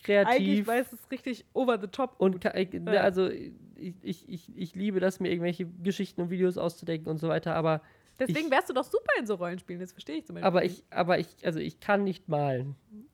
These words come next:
Speaker 2: Nein.
Speaker 1: Es geht nicht. Ich kann nicht.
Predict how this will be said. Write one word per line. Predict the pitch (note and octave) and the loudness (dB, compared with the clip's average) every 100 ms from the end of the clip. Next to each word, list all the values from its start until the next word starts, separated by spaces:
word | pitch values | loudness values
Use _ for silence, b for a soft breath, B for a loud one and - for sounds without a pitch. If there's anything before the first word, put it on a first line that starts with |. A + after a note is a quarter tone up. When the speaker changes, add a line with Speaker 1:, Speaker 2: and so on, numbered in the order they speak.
| _ - | _ -14
Speaker 2:
Nein. | G3 F#3+ F3+ | -10 -10 -12
Speaker 1:
Es | E3 | -14
geht | - F3+ E3+ | -6 -6 -4
nicht. | C#3+ C#3 _ _ _ | -8 -8 _ _ _
Ich | _ | _
kann | - F3+ | -4 -2
nicht. | F3+ E3+ F3 - | 0 -2 -2 -8